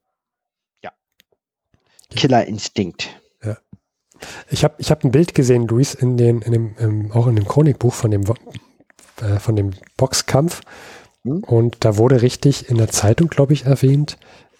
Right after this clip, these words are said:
Speaker 2: äh, in welcher Reihenfolge welcher Sportler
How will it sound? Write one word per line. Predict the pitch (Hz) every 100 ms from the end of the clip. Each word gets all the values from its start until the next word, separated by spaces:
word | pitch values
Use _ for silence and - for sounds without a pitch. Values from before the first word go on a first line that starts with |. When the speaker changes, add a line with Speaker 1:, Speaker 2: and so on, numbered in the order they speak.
| -
Speaker 2:
äh, | 110 113 107 -
in | 107
welcher | 104 120 143 120
Reihenfolge | 104 143 - - 135 139 143 135 127 -
welcher | 113 123 143 143 131 135 - _ _ -
Sportler | - - 104 123 131